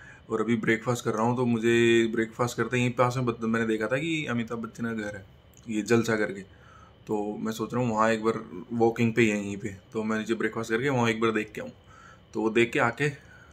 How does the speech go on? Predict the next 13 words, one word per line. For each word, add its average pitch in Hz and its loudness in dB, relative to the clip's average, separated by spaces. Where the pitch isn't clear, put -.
फ-, 107 -14
नहा 107 0
धो 107 -2
के 131 -8
चेकआउट 107 -4
करके 107 -6
फिर 120 -4
निकलेंगे 107 -8
office 104 -4
के 104 -4
काम 101 -8
के 98 -10
लिए, 98 -8